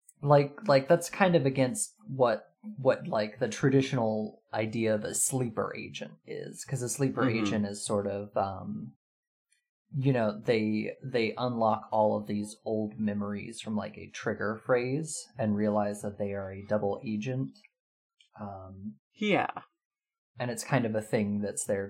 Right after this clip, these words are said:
Speaker 1: to hide their double agent side. But it feels like they kind of just put that in there to, like, sweep under the, under the table, like, the implanted memories and whatnot.
Speaker 2: Mm-hmm. And it, and mostly just so that they can have that plot twist. Like, the, the fact that it's a sleeper agent phrase is just kind of a plot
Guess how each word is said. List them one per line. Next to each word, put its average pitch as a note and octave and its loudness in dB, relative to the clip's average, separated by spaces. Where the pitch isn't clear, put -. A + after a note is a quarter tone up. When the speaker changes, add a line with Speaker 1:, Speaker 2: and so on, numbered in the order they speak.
Speaker 1:
to G2 -8
hide G2+ -2
their F#2 -6
double G#2 -4
agent F#2+ -12
side. G#2+ -8
But F#3 6
it F3+ 0
feels B3+ 8
like A3 8
they F#3+ 4
kind D3 6
of C#3 4
just C3 0
put - 4
that A2+ 6
in G#2+ 4
there G#2 0
to, A#2+ -4
like, G2+ -2
sweep A#2+ 0
under G#2 4
the, G2+ -4
under A2 0
the G#2 -4
table, G2 -4
like, G2+ -8
the G#2+ -4
implanted G2+ -2
memories F#2+ -6
and G#2 -6
whatnot. G2 -8
Speaker 2:
Mm-hmm. B2 2
And D3 8
it, D#3 6
and E3 6
mostly E3 10
just B2+ 2
so C#3 4
that A2+ 0
they B2 6
can B2 0
have A2+ 8
that G#2+ 10
plot - 8
twist. - -4
Like, B2 6
the, A#2 8
the - -2
fact E3+ 8
that D3 6
it's B2 2
a B2+ 2
sleeper C3+ 6
agent B2 2
phrase A#2 6
is B2 2
just - 0
kind A#2 6
of - 2
a G2+ 2
plot G#2+ 6